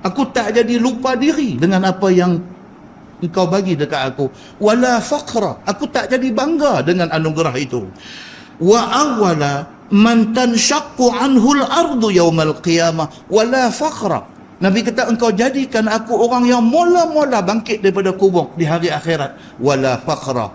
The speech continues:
Aku tidak bangga dengan benda itu. Hatta innahu la yaridu alayya al-haud akthar mimma baina Sana'a wa Ailah." Ya Allah, engkau bagi dekat aku kelebihan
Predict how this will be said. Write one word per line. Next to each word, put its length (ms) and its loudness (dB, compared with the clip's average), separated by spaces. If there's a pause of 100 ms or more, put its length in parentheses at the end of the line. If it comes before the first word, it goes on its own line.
(140)
Aku 240 -4
tidak 320 -4
bangga 400 -2
dengan 240 0
benda 320 -2
itu. 240 -8 (1300)
Hatta 400 -4
innahu 560 0 (1500)
la 240 2
yaridu 480 2
alayya 560 0
al-haud 560 -2
akthar 640 -4
mimma 480 0
baina 320 -2
Sana'a 800 -4
wa 240 0
Ailah." 480 -4 (400)
Ya 160 2
Allah, 560 -2 (240)
engkau 240 4
bagi 400 0
dekat 400 -2
aku 160 -4
kelebihan 640 -2